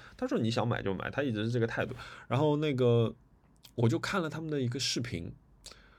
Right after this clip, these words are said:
视频里面全程都很好，都在介绍这台机器怎么样好用啊，然后它能达到的一个效果啊，包括它家里有，有，看上去很美。有一个非常小的细节，在他把这个咖啡的这个手柄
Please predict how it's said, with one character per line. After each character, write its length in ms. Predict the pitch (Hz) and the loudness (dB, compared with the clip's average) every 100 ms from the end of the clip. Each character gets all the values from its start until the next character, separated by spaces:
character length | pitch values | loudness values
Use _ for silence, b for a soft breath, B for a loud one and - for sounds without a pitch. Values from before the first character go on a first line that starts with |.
| B B | B B
视 200 | - 262 | -2 2
频 160 | 185 196 | 4 4
里 80 | 131 | 2
面 160 | 85 | 0
全 160 | 113 113 | 0 -2
程 160 | 151 | -2
都 140 | 165 196 | -2 -2
很 120 | 120 | -2
好， 140 | 113 | -4
都 140 | 120 165 | -4 -2
在 100 | 190 | -2
介 160 | - | -2
绍 140 | 131 117 | -2 0
这 100 | 117 | 0
台 160 | 110 | -2
机 160 | 107 123 | -2 -2
器 200 | 117 107 | -2 -4
怎 140 | - | -6
么 100 | 82 | -6
样 200 | 98 104 | -2 -2
好 220 | - 71 78 | -2 -2 0
用 280 | 120 107 | 2 4
啊， 220 | 98 98 98 | 4 6 4
然 140 | 85 | 4
后 100 | 90 | 0
它 140 | 101 | -2
能 180 | 101 98 | -2 0
达 160 | 98 85 | 0 0
到 120 | 113 | 0
的 100 | 110 | 0
一 20 | |
个 80 | 113 | -2
效 240 | 120 143 | -2 0
果 220 | 117 95 80 | 0 0 -2
啊， 100 | 95 | 0
包 160 | 92 | 0
括 100 | 85 | -2
它 160 | 92 98 | -2 -2
家 180 | 98 110 | 4 4
里 120 | 107 | 4
有， 240 | 95 95 | 2 2
有， 400 | - - 85 101 104 | -2 -6 -8 -8 -6
看 180 | - 113 | -2 0
上 140 | 107 | 0
去 140 | 104 | -2
很 120 | 101 110 | -2 0
美。 380 | 131 82 107 - B B B B B - | 4 4 2 -2 B B B B B 0
有 180 | 107 101 | 4 6
一 60 | |
个 100 | 117 | 4
非 200 | 123 175 | 4 2
常 180 | 190 92 | 2 -2
小 160 | - 73 | 0 0
的 100 | - | -2
细 220 | - 85 | -4 -6
节， 180 | 60 - B B B - | -6 -8 B B B -6
在 240 | - 170 | 2 2
他 220 | 147 165 | 2 -2
把 260 | 156 - 69 | 0 -4 -2
这 200 | - 123 | -4 -2
个 400 | 110 95 85 71 - - | 0 2 0 -2 -6 -8
咖 220 | - 151 151 | -2 0 2
啡 200 | 160 151 | 0 0
的 120 | 120 | 0
这 120 | 131 | 0
个 80 | 113 | -2
手 360 | 120 - 98 | 0 2 2
柄 280 | 147 120 64 | 2 0 -4